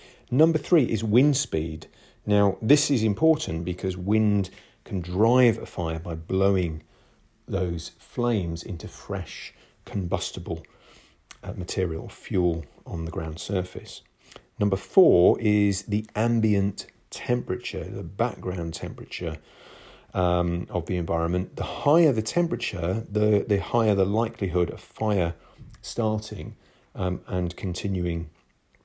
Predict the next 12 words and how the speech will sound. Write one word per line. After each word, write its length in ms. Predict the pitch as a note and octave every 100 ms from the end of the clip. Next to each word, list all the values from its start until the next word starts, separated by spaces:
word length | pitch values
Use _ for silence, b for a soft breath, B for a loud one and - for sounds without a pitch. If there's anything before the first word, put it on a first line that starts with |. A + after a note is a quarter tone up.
| _ _ _ _ _ -
um, 220 | - F2 -
to 180 | -
burn. 460 | E2+ G#2+ G2+ D#2 D2+ - _ _ _ _ _ B B B B B B B B B _
And 120 | F#2+
we 80 | E2+
know 160 | F2+ F2
that 160 | -
temperatures 420 | - G2 G#2 - E2
have 80 |
been 180 | F2 F2
pretty 240 | E2 F#2 E2
high 340 | G2+ F2 C#2+